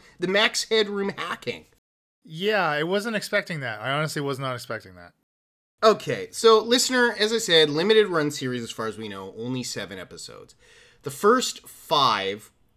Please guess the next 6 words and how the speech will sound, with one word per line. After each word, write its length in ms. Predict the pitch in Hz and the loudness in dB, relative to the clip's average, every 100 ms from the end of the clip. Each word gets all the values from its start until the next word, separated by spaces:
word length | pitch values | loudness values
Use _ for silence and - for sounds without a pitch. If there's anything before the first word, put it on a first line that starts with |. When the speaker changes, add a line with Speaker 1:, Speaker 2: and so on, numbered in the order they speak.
| - | -14
Speaker 1:
were 640 | 131 127 123 120 113 113 - _ - | -6 -2 0 0 -2 -6 -12 _ -10
about 400 | 139 131 120 98 | -4 0 0 0
Boba 300 | 117 110 104 | 0 0 -2
Fett. 500 | - 95 90 117 - _ _ _ _ _ _ _ _ | -8 -8 -6 -8 -12 _ _ _ _ _ _ _ _
Mind 420 | 131 147 185 196 | -4 0 2 2
you, 420 | 175 180 175 143 | -2 -4 -4 -8